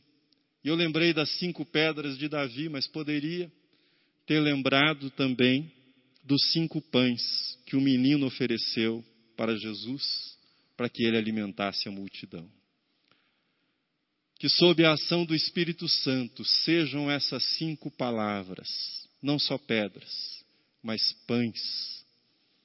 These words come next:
E que, sob a ação do Espírito Santo,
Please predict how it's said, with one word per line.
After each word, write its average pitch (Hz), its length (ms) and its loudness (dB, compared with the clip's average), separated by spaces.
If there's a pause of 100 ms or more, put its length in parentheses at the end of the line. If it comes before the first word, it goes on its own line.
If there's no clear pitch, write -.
(1600)
E 135 100 0
que, 147 720 4
sob 170 320 2
a 151 60 6
ação 160 280 -2
do 156 80 -4
Espírito 151 500 -4
Santo, 107 460 -4